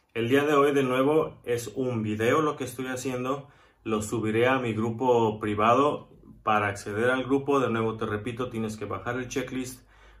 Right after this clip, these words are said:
Cuando pongas tu correo para bajar el checklist, te voy a mandar un código.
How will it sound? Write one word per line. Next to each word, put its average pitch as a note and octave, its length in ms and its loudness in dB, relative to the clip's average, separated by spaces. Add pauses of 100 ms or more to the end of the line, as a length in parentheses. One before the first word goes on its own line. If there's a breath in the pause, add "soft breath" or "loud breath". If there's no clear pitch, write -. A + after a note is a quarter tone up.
Cuando G2+ 600 -2
pongas A#2+ 300 -4
tu C3 100 -6
correo A2+ 280 -2
para A#2 160 0
bajar G#2+ 320 -2
el A#2+ 120 -4
checklist, C3 640 -4 (160)
te - 80 -10
voy A2 200 2
a A2 40 2
mandar G#2+ 320 -2
un G#2+ 180 -6
código. A#2+ 500 2